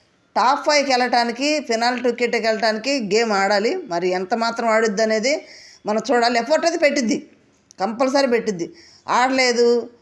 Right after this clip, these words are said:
కామెడియన్స్ అనేది అది చాలా తక్కువ మాట రోహిణి విషయంలో. అంత బాగా ఆడింది ఆడపిల్ల అయ్యిండి కూడా. పైగా యాక్సిడెంట్ అయ్యి కాళ్ళు బాగపోయినా ఆపరేషన్ అయిన కాళ్ళతోటి సపోర్ట్ తీసుకొని ఆడిందంటే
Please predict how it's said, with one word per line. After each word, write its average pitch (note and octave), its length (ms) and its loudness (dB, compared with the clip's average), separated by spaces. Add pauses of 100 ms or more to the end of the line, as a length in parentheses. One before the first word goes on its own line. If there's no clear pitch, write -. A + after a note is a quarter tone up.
(180)
కామెడియన్స్ A#3 520 2
అనేది A#3 560 0 (580)
అది F3 180 -2 (180)
చాలా B3+ 580 -2
తక్కువ - 440 -4
మాట C#4 260 0
రోహిణి A#3+ 340 2
విషయంలో. G3+ 400 -4 (480)
అంత A#3+ 280 -4
బాగా C4 300 2
ఆడింది G3 240 0
ఆడపిల్ల G#3 340 0
అయ్యిండి F#3 240 -2
కూడా. G3 300 0 (600)
పైగా G3 440 0 (880)
యాక్సిడెంట్ A#3+ 520 2
అయ్యి A3+ 360 0
కాళ్ళు G#3+ 460 0
బాగపోయినా G#3+ 640 2
ఆపరేషన్ G#3 580 -2
అయిన A3 140 0
కాళ్ళతోటి A#3 600 0
సపోర్ట్ A#3+ 420 0
తీసుకొని A3 320 -2
ఆడిందంటే G#3 600 -2